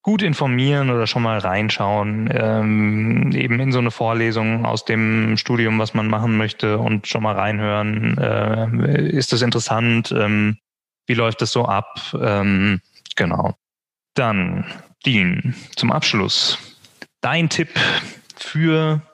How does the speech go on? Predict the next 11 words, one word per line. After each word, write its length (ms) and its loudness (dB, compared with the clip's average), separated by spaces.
Studieninteressierte 1200 2
oder, 1200 2
ähm, 480 2
Erstsemester-, 600 0
Zweitsemester-Studierende, 1200 0
was 280 -2
würdest 260 0
du 320 2
denen 260 0
mitgeben 560 0
gerne? 400 0